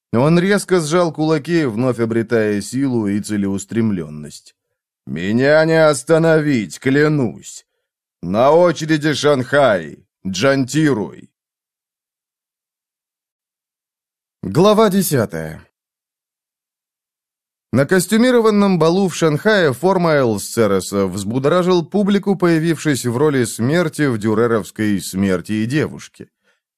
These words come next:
Его сопровождало ослепительное создание, закутанное в прозрачные вуали.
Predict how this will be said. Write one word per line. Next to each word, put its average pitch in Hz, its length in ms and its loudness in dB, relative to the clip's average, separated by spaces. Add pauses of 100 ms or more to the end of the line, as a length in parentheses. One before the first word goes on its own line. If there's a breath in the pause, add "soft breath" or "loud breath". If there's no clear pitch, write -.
(120)
Его 117 420 4
сопровождало 101 840 2
ослепительное 104 720 -2
создание, 143 760 -2
закутанное 127 720 -2
в 101 60 -10
прозрачные 92 800 -4
вуали. 87 640 -4